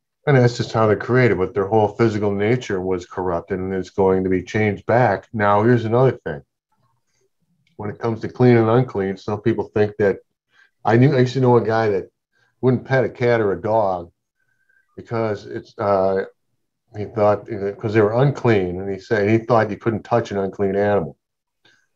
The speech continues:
But just, uh, just remember that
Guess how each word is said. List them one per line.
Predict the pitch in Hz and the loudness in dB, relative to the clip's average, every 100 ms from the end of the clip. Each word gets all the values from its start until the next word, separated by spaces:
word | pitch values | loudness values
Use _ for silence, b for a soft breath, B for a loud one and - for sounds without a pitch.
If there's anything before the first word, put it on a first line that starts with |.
| _ _ _ _ _ _ _ _ _ _ - | _ _ _ _ _ _ _ _ _ _ -2
But | 107 | 0
just, | - 135 - | 2 0 2
uh, | 123 110 104 101 | 2 4 4 0
just | 110 110 | -4 -6
remember | 113 113 117 107 | 0 2 2 2
that | 98 92 | 0 -2